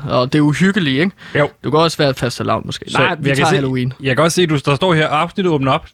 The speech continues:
Speaker 2: der står enogtredivte oktober, som alle er med på, det er Halloween, ikke?
Speaker 1: Det er Halloween tyve enogtyve.
Speaker 2: Yes.
Speaker 1: Det er mørk og stormfuld nat.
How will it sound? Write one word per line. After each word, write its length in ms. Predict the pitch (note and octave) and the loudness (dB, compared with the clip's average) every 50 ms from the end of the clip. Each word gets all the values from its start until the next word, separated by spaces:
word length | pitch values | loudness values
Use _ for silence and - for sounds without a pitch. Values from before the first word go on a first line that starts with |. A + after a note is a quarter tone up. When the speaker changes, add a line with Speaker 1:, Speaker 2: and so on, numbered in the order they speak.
| _ - | _ -2
Speaker 2:
der 80 | D#3 | -2
står 340 | C#3+ - E3+ D#3 D3+ C#3 - _ _ _ _ - | -2 0 0 0 0 -2 -6 _ _ _ _ -2
enogtredivte 560 | - G3 F#3+ F3+ E3 - D#3+ D#3 D3+ - - | 0 0 2 2 0 0 0 -2 -2 -2 -4
oktober, 400 | D#3 C3 - - D3+ D3 C3 C3 A#2+ _ _ _ _ _ _ _ _ _ _ _ _ _ _ _ _ _ _ _ _ _ - | -4 -4 -2 -2 -2 -2 -2 -4 -8 _ _ _ _ _ _ _ _ _ _ _ _ _ _ _ _ _ _ _ _ _ -4
som 200 | - D3+ C#3 C3+ | -2 -2 0 0
alle 160 | C#3+ C#3 D3 | 2 2 2
er 40 | D3 | 2
med 100 | C#3 C3+ | 2 0
på, 140 | B2 C3 C3 | 0 0 0
det 100 | A#2+ B2 | 0 2
er 40 | A#2 | 2
Halloween, 320 | A2+ A#2 A#2 A2+ A2+ A#2+ | 2 0 0 0 0 0
ikke? 120 | C#3 D3+ D#3 - - _ - - - - - | -2 -2 -6 -8 -16 _ -20 -20 -10 -2 0
Speaker 1:
Det 160 | F#3+ G#3 G#3 | 2 2 2
er 40 | F#3+ | 2
Halloween 540 | F#3 E3+ D#3 D3+ C3+ C3 C3 C3 C3+ D3+ C#3+ - - _ _ _ _ _ _ _ - | 0 0 0 0 0 -2 -2 -2 -2 -2 -4 -6 -10 _ _ _ _ _ _ _ -6
tyve 340 | - - F#3 F#3 G3 G3 D#3+ | 0 2 2 2 4 2 2
enogtyve. 420 | C3+ C3 B2+ - C3 A2 A2+ C3 - _ _ - - B2+ B2+ | 2 0 -2 -2 -4 -4 -4 -6 -8 _ _ -16 -10 -6 -6
Speaker 2:
Yes. 260 | A#2+ - - - - - | -6 -8 -10 -14 -6 -2
Speaker 1:
Det 60 | G#3 A3+ | 0 2
er 40 | |
mørk 380 | G3+ F3+ E3 D#3 F3 G3+ - - - - | 4 4 4 2 0 -2 -4 -8 -8 -6
og 100 | E3 - | -6 -4
stormfuld 520 | - - D3+ D3 E3 D#3+ - E3+ C#3+ A#2+ | -2 0 0 0 0 0 0 0 0 0
nat. 360 | A#2+ A#2 B2+ - - - - | 0 -2 -4 -4 -6 -10 -12